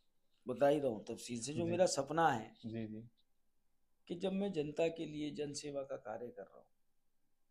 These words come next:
Speaker 1: तो मेरा एक ऐसा घर हो जिसमें कोई दरवाजा ना हो,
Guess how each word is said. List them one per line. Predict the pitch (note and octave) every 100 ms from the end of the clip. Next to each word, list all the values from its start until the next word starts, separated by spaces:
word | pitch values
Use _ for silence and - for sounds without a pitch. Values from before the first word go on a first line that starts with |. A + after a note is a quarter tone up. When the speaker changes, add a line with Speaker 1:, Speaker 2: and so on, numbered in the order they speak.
| -
Speaker 1:
तो |
मेरा | E3 F3 F#3
एक | F3 -
ऐसा | - -
घर | C3 F#2+ G#2
हो | - - _ _ _ _ -
जिसमें | C3+ D#3+ E3
कोई | D#3+ D#3
दरवाजा | C3+ A2 G#2 G2 F2+
ना | -
हो, | -